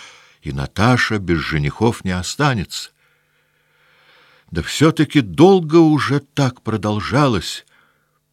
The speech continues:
Да и как же это без отца, без матери, такой шаг? Теперь больна, и бог знает что. Плохо, граф, плохо с дочерьми без матери".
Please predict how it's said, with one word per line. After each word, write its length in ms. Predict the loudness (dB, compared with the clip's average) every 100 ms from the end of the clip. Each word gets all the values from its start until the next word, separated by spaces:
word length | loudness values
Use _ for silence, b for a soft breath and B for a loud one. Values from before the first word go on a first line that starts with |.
| -2
Да 80 | 2
и 100 | 2
как 320 | 2 0 2
же 120 | 0
это 200 | 0 0
без 240 | -2 0
отца, 540 | -2 -4 -6 -2 0 0
без 240 | -2 -2
матери, 480 | 0 0 0 -2 -2
такой 420 | -4 -4 0 0
шаг? 560 | 0 -2 0 0 -4 -14 b b b b b b b _ _ _
Теперь 260 | -2 0 2
больна, 540 | 4 4 2 2 2
и 80 | 0
бог 280 | 0 -2 -2
знает 340 | -4 -4 -6
что. 520 | -10 -8 -6 -6 -8 _ _ _ _ _ _ _
Плохо, 400 | -2 -2 -2 -4
граф, 400 | -6 -8 -10 -16 -8
плохо 680 | 0 4 4 2 -2 -4
с 100 | -4
дочерьми 600 | -6 -6 -6 -4 -4 -4
без 280 | -4 -6 -6
матери". 640 | -6 -6 -6 -8 -8 -10